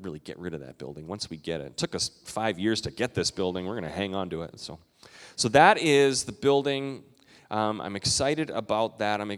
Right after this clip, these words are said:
I got really excited seeing those floor plans. They actually showed us a, what could be a potential addition when we have that city lot next door. There's also a small garage owned by Xcel Energy. So we're gonna need to pray that one into the fold here in a couple of years.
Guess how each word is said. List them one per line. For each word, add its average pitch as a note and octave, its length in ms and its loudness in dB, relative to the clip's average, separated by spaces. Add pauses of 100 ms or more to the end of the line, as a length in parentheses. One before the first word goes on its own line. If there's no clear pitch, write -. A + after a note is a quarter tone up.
I G#2 140 -2
got G2 240 -4
really C#3 200 -4
excited A2 380 -4
seeing A2 280 -6
those G2+ 160 -4
floor G#2+ 260 -2
plans. G#2 480 -8
They A2 140 -4
actually G#2+ 300 -4
showed G2+ 320 0
us G2 280 -2
a, F2 400 -6 (460)
what G2+ 200 -4
could A#2 240 -6
be A2 100 -4
a G2+ 60 -4
potential - 640 -6
addition A2 640 -4
when G2 200 -6
we F#2 80 -6
have G2 180 -4
that F#2 160 -2
city G#2+ 320 -6
lot G2+ 220 -4
next F#2+ 260 -10
door. G2+ 380 -4 (260)
There's F2+ 160 -8
also A2 300 -4
a F#2+ 40 -4
small G#2+ 400 -2
garage F#2+ 580 -2
owned G2 280 -6
by F#2 200 -4
Xcel F#2 460 -6
Energy. D#2 400 -10
So - 160 -8
we're F2+ 140 -10
gonna G2+ 140 -6
need F#2 140 -8
to - 60 -8
pray G2 280 -8
that F2+ 200 -6
one G#2+ 200 -8
into A2 180 -8
the G2+ 100 -8
fold A#2+ 440 -2
here B2 240 -2
in A#2+ 80 -2
a A#2 40 -2
couple A#2+ 280 -2
of A2+ 80 -2
years. A#2 340 2